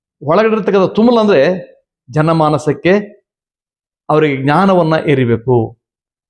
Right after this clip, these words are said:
ಜೊತೆಗೆ ಆ ರೀತಿ ಬದುಕಿದ್ರು ಕೂಡ ಬದುಕು ಮತ್ತು ಬರವಣಿಗೆ ಎರಡು ಮೇಳೈಸಿದ್ರಿಂದ ಅವತ್ತೊಂದು ಅದ್ಭುತವಾದ ಕ್ರಾಂತಿ ಕನ್ನಡದ ನೆಲದಲ್ಲಿ ನಡೆದು ಹೋಯಿತು.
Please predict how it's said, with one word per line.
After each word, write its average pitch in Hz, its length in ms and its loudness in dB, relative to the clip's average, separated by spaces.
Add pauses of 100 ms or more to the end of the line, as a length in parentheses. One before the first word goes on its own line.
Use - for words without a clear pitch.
(240)
ಜೊತೆಗೆ 240 360 0
ಆ 190 260 2
ರೀತಿ 190 280 0
ಬದುಕಿದ್ರು 180 500 -2
ಕೂಡ 131 180 -2 (1000)
ಬದುಕು 233 340 0
ಮತ್ತು 233 200 0
ಬರವಣಿಗೆ 156 440 2
ಎರಡು 156 200 2
ಮೇಳೈಸಿದ್ರಿಂದ 175 680 0 (920)
ಅವತ್ತೊಂದು 185 380 0
ಅದ್ಭುತವಾದ 190 500 0
ಕ್ರಾಂತಿ 165 840 -2
ಕನ್ನಡದ 156 480 2
ನೆಲದಲ್ಲಿ 131 340 2
ನಡೆದು 131 280 0
ಹೋಯಿತು. 120 460 -4